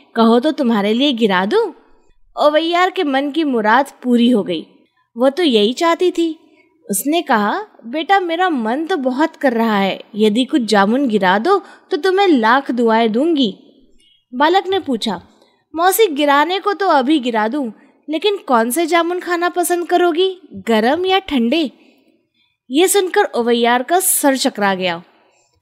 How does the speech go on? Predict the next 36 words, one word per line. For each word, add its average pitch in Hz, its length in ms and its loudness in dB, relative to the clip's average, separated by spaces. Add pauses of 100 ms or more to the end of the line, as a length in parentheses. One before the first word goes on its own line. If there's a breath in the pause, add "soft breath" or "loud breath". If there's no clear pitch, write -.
(260 soft breath)
उसने 349 340 -2
तर्क 269 380 0
में 311 280 -6
बड़े-बड़े 285 500 2
विद्वानों 254 500 -2
को 294 120 -2
परास्त 247 480 0
किया 294 280 0
था, 302 260 -4 (440 soft breath)
बहुत 302 440 -2
सी 359 140 -2
पोथियां 269 480 -2
पढ़ी 233 300 -2
थीं, 196 220 -6 (480 soft breath)
फिर 339 180 0
भी 415 180 4 (120)
आज 233 440 0
तक 320 140 0 (100)
कभी 370 240 4
जामुनों 233 600 0
के 359 140 -4
ठंडे 240 500 0
और 339 180 4
गर्म 233 340 0
होने 320 280 -4
की 359 180 -2
बात 196 420 0
नहीं 392 160 0
सुनी 370 320 2
थी। 214 380 -6 (760 soft breath)
उसे 415 300 2
सोच 339 460 2
में 381 100 0
पड़ा 302 260 2
देखकर 269 500 -2
बालक 247 380 0